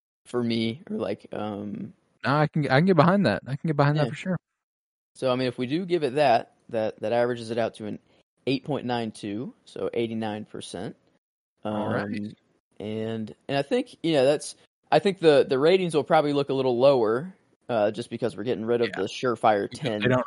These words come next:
Speaker 2: have a surefire ten in
Speaker 1: subgenre.
Speaker 2: them. We might
Speaker 1: Um,
Speaker 2: have to go back and remove that from other episodes and go ahead and
Speaker 1: Yeah. <laughs> True. Yeah, I guess,
Speaker 2: reweight them.
Speaker 1: um, but that, let's see, I guess if I can,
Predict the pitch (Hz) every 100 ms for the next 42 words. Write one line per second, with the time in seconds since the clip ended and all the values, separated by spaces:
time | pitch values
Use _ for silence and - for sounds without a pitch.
0 | - 123 113 - 123 - 113 104 - 104
1 | 104 101 113 - - _ _ - - 131
2 | 151 147 143 - - 123 123 120 - 110
3 | 113 120 127 135 123 107 110 101 95 _
4 | - 110 110 107 104 95 104 - 104 98
5 | 104 98 98 98 101 95 101 107 _ _
6 | _ _ _ _ - - - - _ _
7 | - - - - _ _ _ - 117 95
8 | - _ _ _ 107 120 104 104 104 _
9 | 95 90 98 _ _ _ _ _ _ 117
10 | 107 107 107 - _ 123 131 127 - _
11 | _ _ _ _ _ _ _ _ _ _
12 | _ - 69 71 71 - - - - -
13 | - - -